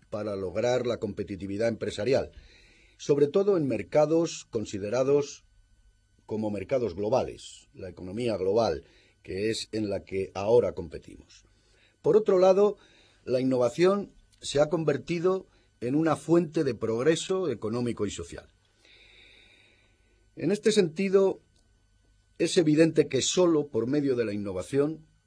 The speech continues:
que además puede ser de tres tipos,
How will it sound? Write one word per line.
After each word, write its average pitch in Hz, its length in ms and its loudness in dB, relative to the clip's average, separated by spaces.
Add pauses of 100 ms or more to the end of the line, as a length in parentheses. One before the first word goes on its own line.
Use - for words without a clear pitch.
(240)
que - 120 -2
además 135 300 2
puede 165 260 -4
ser 135 200 -2
de 104 120 -4
tres 113 560 -6
tipos, - 680 -14